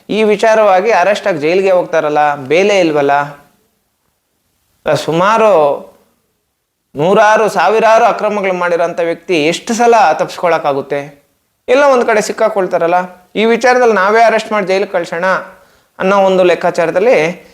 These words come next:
ಇಲ್ಲಿ ತನಕ ಜನಗಳಿಗೆ ಯಾವುದೇ ಒಂದು ಇನ್ಫಾರ್ಮೇಷನ್ಸ್ ನಾನು ತಲುಪಿಸಿಲ್ಲ.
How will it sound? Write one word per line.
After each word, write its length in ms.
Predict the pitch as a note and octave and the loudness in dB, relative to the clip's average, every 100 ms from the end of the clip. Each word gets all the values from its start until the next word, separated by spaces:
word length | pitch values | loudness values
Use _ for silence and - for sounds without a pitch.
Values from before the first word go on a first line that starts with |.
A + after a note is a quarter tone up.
| _ F3 | _ -2
ಇಲ್ಲಿ 180 | G3+ | 0
ತನಕ 240 | G3+ G3+ F3+ | 0 0 0
ಜನಗಳಿಗೆ 520 | E3+ E3 F#3 F#3 F#3+ | -2 0 0 2 2
ಯಾವುದೇ 260 | E3 E3 E3+ | 2 2 0
ಒಂದು 180 | D#3 | -2
ಇನ್ಫಾರ್ಮೇಷನ್ಸ್ 640 | C#3+ C#3 D3 C#3+ D3 E3+ - | -6 -8 -10 -10 -10 -12 -10
ನಾನು 140 | B2 | -10
ತಲುಪಿಸಿಲ್ಲ. 440 | B2 B2 - A2+ | -6 -6 -6 -2